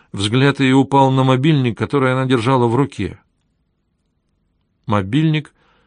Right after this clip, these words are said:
и фотографии. До сих пор ей не приходила в голову такая связь.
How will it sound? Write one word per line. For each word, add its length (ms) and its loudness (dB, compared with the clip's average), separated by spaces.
и 140 -4
фотографии. 880 -4
До 160 -2
сих 200 -6
пор 160 0
ей 140 0
не 120 0
приходила 480 0
в 60 -8
голову 300 0
такая 360 -2
связь. 380 -4